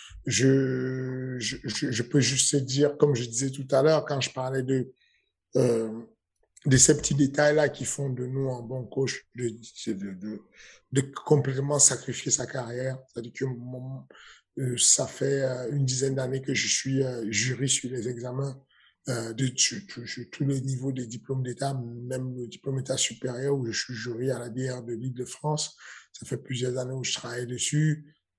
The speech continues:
et je sais que, euh, si je juge une séance péda et que j'ai un professeur qui est en train de s'entraîner avec ses élèves, c'est rédhibitoire.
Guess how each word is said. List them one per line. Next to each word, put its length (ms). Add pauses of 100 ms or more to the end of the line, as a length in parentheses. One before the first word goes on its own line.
et 500
je 140
sais 300
que, 140
euh, 880 (400)
si 180
je 160
juge 360
une 120
séance 400
péda 580 (460)
et 120
que 180
j'ai 200
un 180
professeur 560
qui 100
est 40
en 60
train 160
de 80
s'entraîner 440
avec 200
ses 260
élèves, 360 (800)
c'est 200
rédhibitoire. 720